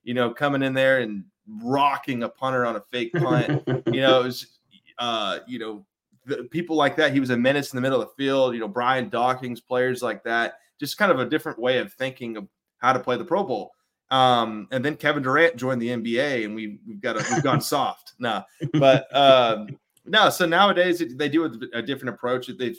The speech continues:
Speaker 1: they kind of reamp the skill challenges. They've got, you know, the, the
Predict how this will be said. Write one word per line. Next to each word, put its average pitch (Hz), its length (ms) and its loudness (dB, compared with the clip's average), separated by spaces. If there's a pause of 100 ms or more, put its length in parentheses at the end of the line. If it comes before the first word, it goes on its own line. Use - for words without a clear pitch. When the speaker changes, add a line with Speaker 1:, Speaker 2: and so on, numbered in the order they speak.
Speaker 1:
they 123 80 -10
kind 131 240 -4
of 104 160 -6 (300)
reamp 147 540 0
the 127 60 -14
skill 139 640 -6
challenges. 143 1040 -2
They've 120 200 -6
got, 123 300 2 (460)
you 113 100 -10
know, 113 280 -2
the, 104 420 -4
the 101 120 -16